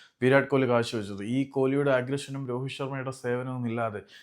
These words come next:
നിങ്ങൾക്കൊരിക്കലും രണ്ടായിരത്തി ഇരുപത്തിയേഴിലെ ഏകദിന വേൾഡ് കപ്പ് വിജയിക്കാൻ കഴിയില്ല എന്ന് പറയുന്നത് ഞാനല്ല. ഇന്ത്യൻ ക്രിക്കറ്റിലെ പാക്കും കൈഫ് മുഹമ്മദ് കൈഫാണ്. ബാറ്റിങ്ങും ബോളിങ്ങും മാത്രമല്ല ടീമിൽ തുടരാനുള്ള മാനദണ്ഡം.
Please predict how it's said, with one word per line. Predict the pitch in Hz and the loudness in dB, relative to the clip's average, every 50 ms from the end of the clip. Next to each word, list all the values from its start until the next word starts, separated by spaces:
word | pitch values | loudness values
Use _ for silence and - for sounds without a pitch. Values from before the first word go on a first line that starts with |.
| - _ - | -14 _ -2
നിങ്ങൾക്കൊരിക്കലും | 127 147 165 170 156 165 165 165 170 175 170 170 156 | 0 2 2 2 2 2 2 2 2 2 0 -2 -2
രണ്ടായിരത്തി | 147 143 139 139 139 131 127 135 | -2 0 2 2 2 2 0 -2
ഇരുപത്തിയേഴിലെ | 127 131 127 123 - 131 127 127 120 120 120 120 | -2 -4 -4 -4 -2 -2 -2 -2 -2 -2 -2 -2
ഏകദിന | 120 117 123 120 117 120 | -2 -2 -4 -4 -4 -4
വേൾഡ് | 117 113 113 113 117 117 | -4 -4 -4 -6 -6 -8
കപ്പ് | 113 113 113 107 | -8 -8 -10 -10
വിജയിക്കാൻ | 110 107 117 117 113 113 113 110 117 | -10 -6 -6 -6 -6 -6 -8 -8 -8
കഴിയില്ല | 113 - 117 117 127 127 127 120 120 117 110 - 113 | -6 -6 -4 -4 -4 -4 -4 -4 -2 -2 -4 -4 -4
എന്ന് | 113 113 110 | -6 -8 -8
പറയുന്നത് | 104 107 110 110 107 107 110 110 107 | -8 -6 -6 -6 -8 -8 -10 -10 -8
ഞാനല്ല. | 104 101 104 107 107 95 98 98 90 65 - | -8 -8 -8 -8 -8 -8 -10 -8 -10 -10 -10
ഇന്ത്യൻ | 98 101 104 110 113 | -12 -12 -12 -12 -12
ക്രിക്കറ്റിലെ | 113 - 117 107 110 104 110 110 110 107 - | -12 -12 -14 -14 -14 -10 -10 -10 -8 -8 -6
പാക്കും | 113 107 117 117 - 113 113 110 - | -6 -6 -6 -8 -10 -10 -12 -12 -10
കൈഫ് | - 104 104 104 - - _ _ _ _ _ _ _ _ _ | -8 -8 -8 -8 -12 -16 _ _ _ _ _ _ _ _ _
മുഹമ്മദ് | 98 101 - 117 113 110 107 107 101 | -10 -8 -6 -6 -6 -4 -4 -4 -4
കൈഫാണ്. | 98 95 - - 87 87 90 - _ _ _ _ - | -4 -6 -8 -10 -14 -16 -18 -20 _ _ _ _ -6
ബാറ്റിങ്ങും | 98 107 110 110 - 131 127 135 139 135 | -4 -2 -2 -2 -2 -4 -4 -4 -4 -4
ബോളിങ്ങും | 123 120 127 131 135 139 139 127 | -2 -2 -2 -2 -2 -2 -2 -2
മാത്രമല്ല | 120 120 120 123 135 139 135 131 131 127 | -2 -2 -2 -2 -4 -6 -4 -4 -4 -4
ടീമിൽ | 120 131 120 123 127 123 | -4 -4 -4 -4 -4 -6
തുടരാനുള്ള | 117 - 117 117 120 127 127 127 123 123 123 | -6 -6 -4 -4 -4 -4 -4 -4 -6 -6 -6
മാനദണ്ഡം. | 117 113 113 117 117 113 117 110 110 110 117 | -4 -2 -2 -2 -4 -4 -6 -8 -8 -8 -8